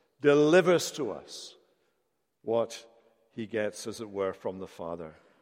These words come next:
and the Son. So when Jesus says, "All that the Father has is mine," he's speaking of a divine nature. The Spirit will take what is mine. Divine nature.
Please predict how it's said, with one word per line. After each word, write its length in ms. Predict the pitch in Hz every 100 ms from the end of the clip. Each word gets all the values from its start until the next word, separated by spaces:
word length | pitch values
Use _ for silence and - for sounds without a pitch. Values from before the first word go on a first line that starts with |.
| _ _
and 160 | - 80
the 100 | 85
Son. 520 | - 113 101 95 80 _ _ _ _ _ _ _ _ _ _ _ _ _ _ _ _ _ _
So 160 | - 147
when 120 | 143
Jesus 340 | 143 156 139
says, 300 | - 135 120
"All 220 | 131 131 127
that 60 |
the 80 | 110
Father 440 | - 123 123 117
has 420 | 95 98 98 - - _ _ _ _ _ _
is 220 | - 92
mine," 520 | 101 107 127 160 156 120 _ _ _
he's 140 | - 95
speaking 420 | - 147 139 147
of 80 | 120
a 60 |
divine 460 | 110 120 135 147 147
nature. 520 | 147 165 - 107 - -
The 80 |
Spirit 440 | - - 170 165 135
will 120 | 151
take 300 | - 147 -
what 140 | 135
is 160 | 147 139
mine. 300 | 139 87 - _ _ _ _ _ _ _ _ _ _ _ _
Divine 420 | - 104 135 147 139
nature. 440 | 156 165 - -